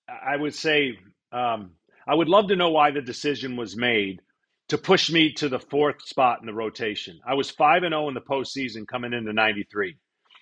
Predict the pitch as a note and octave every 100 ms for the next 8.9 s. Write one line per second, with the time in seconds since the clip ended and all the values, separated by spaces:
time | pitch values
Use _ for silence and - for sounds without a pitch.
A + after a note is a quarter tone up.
0 | _ - A#2 E3 D#3+ C3 C#3 E3 B2+ A2+
1 | G#2+ B2 - B2+ - B2 G#2+ A2+ G#2 -
2 | _ _ _ _ _ _ A#2+ C3 C3 C3
3 | C3 B2 A2+ - C#3 D#3 G3+ F#3+ D#3+ D#3
4 | C#3 C3 C#3+ D3 C#3+ C#3+ C#3 C3 B2+ A#2
5 | - D3 D#3 C#3 C#3+ C#3+ - C#3+ B2 C3
6 | B2+ A#2+ - D3+ D3 C#3+ C#3+ C3+ C#3 C3+
7 | B2+ A#2+ A#2 C3 A#2+ A2+ B2+ B2+ A2+ A#2
8 | A2+ - B2+ - - B2 A2 G2+